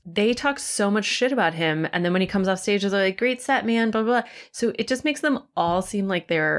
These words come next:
very spiteful and shallow and mean.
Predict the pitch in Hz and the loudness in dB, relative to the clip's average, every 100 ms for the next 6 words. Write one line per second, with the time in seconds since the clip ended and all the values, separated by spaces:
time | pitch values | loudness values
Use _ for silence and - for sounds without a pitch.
0 | - 175 151 165 160 165 170 165 170 165 | -2 -8 -6 -2 2 2 2 2 0 -2
1 | - - - - - 170 - - 165 165 | -6 -6 -4 -2 -2 -4 -4 0 4 4
2 | 170 - 160 160 - 143 151 156 156 160 | 4 0 -2 0 0 0 2 2 2 2
3 | 160 151 143 143 175 226 269 | 0 -2 -2 0 2 2 2